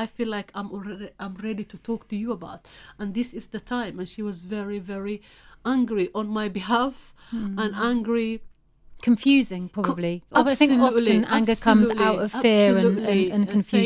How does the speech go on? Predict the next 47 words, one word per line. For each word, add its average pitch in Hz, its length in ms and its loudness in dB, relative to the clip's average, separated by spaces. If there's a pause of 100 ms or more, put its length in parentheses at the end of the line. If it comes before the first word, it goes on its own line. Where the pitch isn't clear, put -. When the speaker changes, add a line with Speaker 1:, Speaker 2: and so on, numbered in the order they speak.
Speaker 2:
confusion. 180 260 0 (240)
Speaker 1:
"Why 233 260 -2
do 277 120 -10
they 240 180 -4
do 233 240 -8
this? 233 440 -10
Why, 240 420 -4
why 220 280 -8 (120)
are 233 60 -6
they, 240 160 -6
why?" 233 400 -8 (440)
And, 214 300 -6
uh, 214 160 -4
and 214 160 -10
then 208 240 -6
after 202 300 -10
she - 180 -10
calmed 190 360 -10
down, 196 220 -6
after 170 300 -14
a - 40 -20
few 214 200 -8
weeks 202 300 -12
of 180 100 -14
me 196 160 -10
and 185 140 -10
her 185 100 -12
talking, 190 380 -14
and 190 340 -14 (100)
she - 140 -14
was 185 180 -14
grateful 196 520 -12
that, 190 440 -12 (640)
her 208 180 -6
words 202 340 -6
were, 202 120 -8
"I'm 196 180 -10
grateful 214 420 -14
that 202 160 -14
I 202 60 -10
have 196 180 -12
a 202 60 -12
mom 196 260 -10
like 190 300 -14
you." 175 280 -12
Speaker 2:
Mm. 208 380 -4
Speaker 1:
Yeah. 170 240 -10